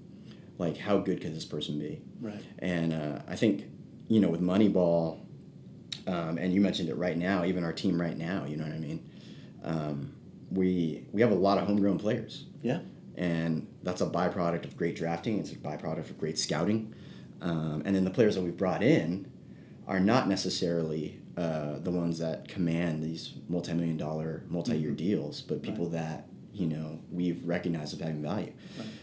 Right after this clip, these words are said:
Speaker 2: It, it
Speaker 1: And
Speaker 2: fits what the A's are. It's, it, it seems to be a good match.
Speaker 1: Yeah, it's crazy. And to your point, you know, uh, if you're gonna go play against a team like the Yankees, I was watching a stat last night on the game. The three teams that are in this wild card chase, so us, the Rays,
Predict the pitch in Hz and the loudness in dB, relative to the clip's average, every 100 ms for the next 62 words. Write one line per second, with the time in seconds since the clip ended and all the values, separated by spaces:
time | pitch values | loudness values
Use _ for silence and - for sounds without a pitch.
0 | - - - 180 156 151 139 - 123 113 | -6 0 4 4 4 4 2 2 2 2
1 | 113 113 107 107 101 104 101 101 113 - | 2 4 4 4 4 2 2 2 0 -2
2 | 110 110 - 113 - 113 - 131 113 110 | -2 -2 -4 -4 -2 -2 4 4 4 2
3 | 110 107 107 101 104 101 110 139 185 - | 2 2 0 0 -4 -4 6 6 6 2
4 | - 147 147 135 180 - - 151 120 135 | 4 8 10 10 10 10 6 4 4 6
5 | 147 90 - - - 110 98 87 82 92 | 4 4 -2 -10 0 4 4 4 -2 -4
6 | - - 95 87 76 - 92 92 95 92 | -8 0 2 2 0 0 2 4 4 2
7 | 104 101 87 87 82 90 92 101 90 76 | 4 6 6 2 -2 -2 2 2 2 0
8 | 80 76 71 78 80 71 92 90 90 - | -2 -4 -4 -4 -4 0 0 2 2 2
9 | 82 - 92 85 82 80 90 87 87 82 | 0 0 2 2 0 -2 0 0 2 0
10 | 85 87 90 82 - - - - - - | 0 2 2 0 -6 -16 -16 -16 -16 -16
11 | - - - - 107 - 131 143 - - | -16 -18 -10 0 2 2 6 6 6 8
12 | 143 101 90 110 - - - - 92 92 | 8 8 6 2 0 -4 -8 -2 2 4
13 | 92 95 90 87 90 87 85 80 - 80 | 4 4 2 2 2 0 -2 -4 -4 -6
14 | 80 - - 92 87 110 107 101 95 90 | -8 -12 -6 0 4 4 4 4 6 6
15 | 87 82 - | 4 0 -2